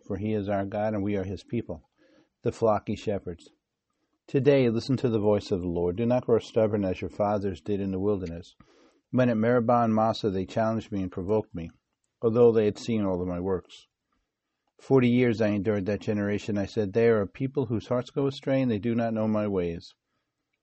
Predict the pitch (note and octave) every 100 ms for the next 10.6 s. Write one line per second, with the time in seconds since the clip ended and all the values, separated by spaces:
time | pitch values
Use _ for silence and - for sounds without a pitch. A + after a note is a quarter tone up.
0 | _ _ - B2 A2 C3+ C3+ C3 A#2 A2
1 | A2+ A2+ F#2+ G2+ - A2+ G#2+ G2 F#2+ -
2 | F#2 - F#2+ F2+ F2+ F2 - - _ _
3 | _ _ _ _ _ _ - B2+ A#2+ A#2
4 | F#2+ F#2 A#2+ A#2+ A#2+ A#2+ G#2+ - F#2 F2
5 | - C3+ C3 A#2+ G#2 G2 F#2 G#2+ G#2+ -
6 | - B2 B2 A#2+ _ _ _ _ B2+ A#2+
7 | A2+ A#2 A2+ A#2 A2 A2 A#2 A#2+ A2+ G2
8 | G#2 G#2+ A2+ G#2+ G#2+ G#2+ G#2 G#2 - F#2+
9 | F#2 F#2+ G2+ _ _ - _ _ _ _
10 | - A2 F2+ F2+ F2+